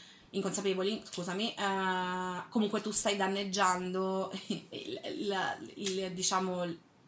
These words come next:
ciò che noi stiamo facendo per migliorare la situazione e far sì che altre donne non vengano stuprate, banalmente anche tu, perché tu puoi essere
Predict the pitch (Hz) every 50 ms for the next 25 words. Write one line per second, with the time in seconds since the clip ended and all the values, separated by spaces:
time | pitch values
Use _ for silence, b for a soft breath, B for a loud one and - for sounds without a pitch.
0 | - - - - - - - - 254 254 254 - 233 208 214 226 233 220 - 196
1 | 185 190 190 202 202 - 190 185 185 185 190 185 190 196 190 190 196 196 190 190
2 | 185 B B B B B B B B B - 214 220 220 220 220 226 240 262 247
3 | 226 214 214 - 208 196 175 - - - 302 277 226 - - 208 202 - - -
4 | - 220 208 208 214 214 208 226 240 240 214 196 196 196 190 196 196 190 190 -
5 | - 202 196 214 214 196 196 196 196 214 220 214 220 226 233 240 247 240 226 202
6 | 190 202 190 - 180 190 - 196 185 180 - - - - 185 180 - - 196 196
7 | 196 180 - - 202 196 220 214 208 202 202 - - - 196 196 196 196 B